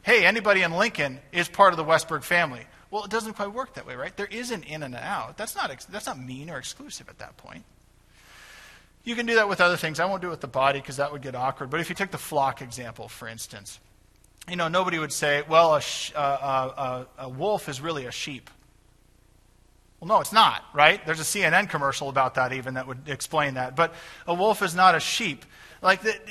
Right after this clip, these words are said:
you, there are ins and outs. There are things that are defined, and, and, and there's a clear implication that we get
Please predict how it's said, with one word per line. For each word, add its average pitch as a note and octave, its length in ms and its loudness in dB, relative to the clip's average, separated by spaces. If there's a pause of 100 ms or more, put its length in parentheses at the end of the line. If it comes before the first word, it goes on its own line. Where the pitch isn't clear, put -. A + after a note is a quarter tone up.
(180)
you, G3+ 260 -10
there G3 200 2
are A#3 280 2
ins G#3+ 280 -4
and F#3+ 100 -4
outs. G#3 340 2
There F3 140 0
are F#3+ 120 6
things D#3+ 560 -4
that D3+ 220 2
are D3+ 160 2
defined, E3 500 0
and, D3+ 140 -6
and, D3 380 -4
and C#3+ 380 -4 (360)
there's F3 280 -4
a E3 40 -4
clear A3+ 300 -6
implication E3 800 -8 (240)
that C#3+ 160 -4
we C#3 100 -12
get C3 480 0